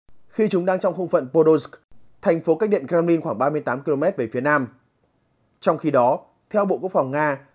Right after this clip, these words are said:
các đơn vị phòng không của họ cũng đã phá hủy hai mươi ba U A V trên vùng biên giới Bryansk, sáu chiếc tại khu vực Belgorod, ba chiếc trên vùng Kaluga, giáp với Moscow ở phía đông bắc,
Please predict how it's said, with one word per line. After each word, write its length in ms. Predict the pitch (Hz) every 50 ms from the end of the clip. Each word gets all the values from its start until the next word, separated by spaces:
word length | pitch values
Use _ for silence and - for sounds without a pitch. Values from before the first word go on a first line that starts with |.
| _ _ _ -
các 120 | - 233
đơn 140 | 226 226 220
vị 120 | 208 202 160
phòng 140 | - 165 139
không 200 | 139 185 180 165
của 80 | 143 117
họ 160 | 139 135 113
cũng 160 | - 139 143
đã 80 | 139 135
phá 120 | - 156
hủy 200 | 143 180 185 123
hai 140 | 110 143 156
mươi 100 | 160 160
ba 100 | 156 156
U 160 | 156 147 147
A 80 | 151 147
V 140 | 135 139 151 151 147 139 135 - _ _ _ _
trên 180 | - 202 196 175
vùng 160 | 170 147 131
biên 120 | 143 151
giới 140 | 143 135 135
Bryansk, 400 | 135 147 143 147 143 139 135 - - - _ _ _ _ _ _ _
sáu 240 | _ - - 151 156
chiếc 140 | - - 247 240
tại 100 | 208 165
khu 80 | 156 185
vực 160 | 160 160 -
Belgorod, 440 | - 143 139 139 143 151 170 202 214 - - _ _ _ - - - - - - _ -
ba 160 | 185 190 190
chiếc 200 | 185 - 233 226
trên 160 | - 185 165
vùng 140 | 151 147 131
Kaluga, 600 | - 151 147 151 147 139 135 156 151 151 143 135 135 _ _ _ -
giáp 260 | 131 143 196 214 214
với 100 | 170 147
Moscow 640 | 160 185 208 202 - - 170 147 151 156 151 151 -
ở 100 | - 113
phía 180 | 110 - 127 131
đông 160 | 151 147 143
bắc, 160 | 160 202 247